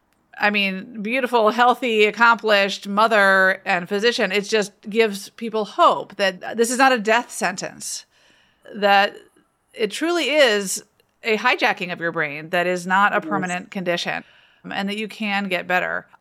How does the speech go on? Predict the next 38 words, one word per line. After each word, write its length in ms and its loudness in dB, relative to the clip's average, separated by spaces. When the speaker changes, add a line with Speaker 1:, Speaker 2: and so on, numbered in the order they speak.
Speaker 1:
I 140 0
think 220 -2
it's 120 0
important 680 -4
for 140 -6
people 240 -6
to 100 -4
realize 420 2
that 120 -4
if 80 -6
they 160 -2
are 480 4
getting 720 0
treated 380 0
for 280 0
depression 500 -2
or 80 0
anxiety 380 0
and 80 -4
they're 100 -4
not 220 0
getting 180 -2
better, 200 0
not 160 -4
getting 200 -8
better, 180 2
you 120 -2
need 200 -4
to 140 -2
ask 220 2
the 80 -4
question, 420 -2
is 100 -6
there 100 -2
something 360 -4
else 240 0
going 320 -4
on? 420 0